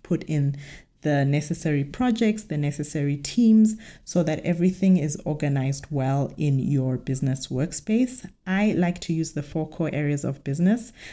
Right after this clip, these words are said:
That is what I use for my hierarchy. So I have a team for sales,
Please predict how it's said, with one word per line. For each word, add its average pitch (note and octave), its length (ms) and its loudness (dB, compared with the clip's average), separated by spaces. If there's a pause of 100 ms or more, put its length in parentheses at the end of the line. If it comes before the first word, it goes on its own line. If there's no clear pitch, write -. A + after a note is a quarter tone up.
(140)
That E3+ 160 0
is F3 140 2
what D3+ 120 0
I D#3 40 0
use D3 240 0
for - 160 -4
my C3+ 180 0
hierarchy. F3+ 640 -2
So D#3+ 400 -2
I C#3+ 80 -2
have D#3 300 -4
a - 120 -6
team F#3 380 4
for C#3+ 440 0
sales, A#3+ 540 0